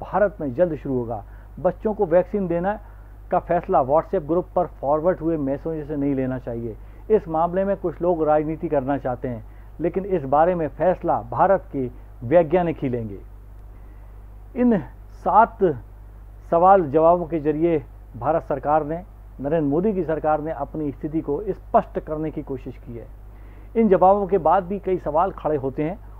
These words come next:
और खड़े होते रहेंगे। लोकतंत्र में सवाल पूछना विपक्ष का अधिकार है, लेकिन आपदा में विपक्ष का व्यवहार कैसा होना चाहिए, ये बहुत महत्वपूर्ण है। प्रधानमंत्री नरेंद्र मोदी और केंद्र सरकार का कई मसलों पर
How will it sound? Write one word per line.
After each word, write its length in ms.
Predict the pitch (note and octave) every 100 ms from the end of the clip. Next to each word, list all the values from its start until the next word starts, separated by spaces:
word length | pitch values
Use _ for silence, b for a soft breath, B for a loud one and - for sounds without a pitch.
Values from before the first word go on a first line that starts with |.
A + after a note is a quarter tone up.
| b
और 120 | - -
खड़े 220 | A3 A#3+
होते 280 | D#3 D#3+ E3
रहेंगे। 360 | C#3 C3+ A#2+ - B B -
लोकतंत्र 520 | C3+ A3 - A3+ A3 A3+
में 100 | -
सवाल 340 | E3 F3+ G#3 -
पूछना 340 | F3+ - G#3
विपक्ष 420 | F#3+ D#3 F3 - -
का 160 | F#3+
अधिकार 440 | D3+ C3 D3 C3+ B2
है, 140 | G#2+ b b b
लेकिन 300 | - F#3 G#3 -
आपदा 420 | C#3+ E3 D3+ F#3+
में 120 | G3+ F#3+
विपक्ष 380 | D3 F#3+ -
का 140 | - F3
व्यवहार 360 | C#3 C#3 F3+
कैसा 280 | E3 E3+ E3+
होना 280 | D3 D3+ E3+
चाहिए, 420 | - E3 E3+ C#3+ b b b C#3
ये 120 | F3+
बहुत 420 | A#2+ E3 G3 E3
महत्वपूर्ण 480 | D3+ D3+ - D3+ C3
है। 120 | G#2+ b b b
प्रधानमंत्री 520 | E3 D#3 G3+ G#3 G#3 G3+
नरेंद्र 360 | F3 F#3 G3+
मोदी 260 | F#3+ F#3+ G#3+
और 120 | F#3+
केंद्र 180 | F#3+ F3
सरकार 360 | E3 D3+ F3 F#3+
का 140 | F#3+
कई 220 | F#3 F#3
मसलों 680 | E3 D3 C#3 D#3 - G#3 G#3
पर 280 | - C3+